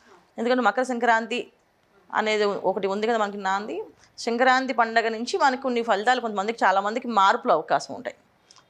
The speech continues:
చాలామందికి మారుతుంది. అందుకనే చాలామంది ఏంటంటే, "ఈ పండగ, ఈ సంక్రాంతి పండుగ నుంచి మాకు మారుతుందా జీవితం?" అని అడుగుతూ ఉంటారు.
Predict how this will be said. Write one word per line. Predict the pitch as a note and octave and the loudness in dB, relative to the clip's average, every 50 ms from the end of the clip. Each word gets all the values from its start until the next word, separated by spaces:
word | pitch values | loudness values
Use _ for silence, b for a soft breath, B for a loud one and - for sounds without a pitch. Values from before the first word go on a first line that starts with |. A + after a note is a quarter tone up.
| - A3+ | 0 2
చాలామందికి | G#3+ G#3+ G#3+ G#3+ A3 A#3 B3+ A#3 | 2 2 2 2 -2 -2 -2 0
మారుతుంది. | F#3 E3+ E3+ E3+ - - C3 - - - | 2 2 2 2 -2 -6 -14 -12 -8 -4
అందుకనే | - G#3+ A3+ A#3+ C4 D4 C#4+ | -4 -2 0 0 2 2 2
చాలామంది | C4+ B3+ G#3+ A3 A3+ A#3 A#3 A#3 | 4 4 4 4 4 2 0 0
ఏంటంటే, | A3 A3 A#3+ F#4 G#4+ G4+ - b b b b - | -2 -2 -2 -2 -2 -4 -6 b b b b -2
"ఈ | C#4+ C#4+ C#4 | 0 2 4
పండగ, | A3+ C4 A#3+ B3 B3+ B3 | 4 2 2 2 0 -2
ఈ | - A#3+ A#3+ | -2 -4 -4
సంక్రాంతి | G#3+ A#3+ A#3 A3+ B3+ C4 B3 | -4 -2 0 0 2 2 2
పండుగ | A#3 A#3+ | 0 0
నుంచి | A#3+ A#3 B3+ | -2 -4 -4
మాకు | C4 A#3+ | -4 -2
మారుతుందా | G3+ G3+ F#3+ G3 G3+ G3+ - G3+ G3 F#3+ | 2 4 4 4 4 2 -2 -4 -2 -2
జీవితం?" | F#3 F3 F#3 F3+ F#3 F#3+ G#3+ | -2 -2 -2 -4 -2 0 2
అని | A#3 G#3+ | 2 2
అడుగుతూ | G3 G3 G3 G3+ G3+ | 2 0 -2 -2 -4
ఉంటారు. | F3+ E3+ D#3+ D#3+ C#3+ - | -2 0 0 -2 -2 -2